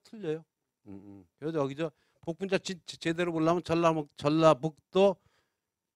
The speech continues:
고창을 가서 고추 농사 짓는 거하고 똑같아, 가보면. 예, 그러니까 그런 걸 좀 보고 오면 눈에 확,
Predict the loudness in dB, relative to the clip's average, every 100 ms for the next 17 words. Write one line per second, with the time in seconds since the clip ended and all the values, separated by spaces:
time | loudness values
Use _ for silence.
0 | _ _ _ _ _ -20 -20 -6 -4 -2
1 | -4 -4 -6 -6 -8 _ _ _ _ _
2 | _ _ -16 -12 -8 -4 -4 -4 -10 -14
3 | -16 -14 -14 -16 -20 -20 -20 -20 _ _
4 | _ _ -20 _ -20 -20 -20 -16 -12 -12
5 | -12 -14 -16 -14 -14 -14 -16 -16 -14 -16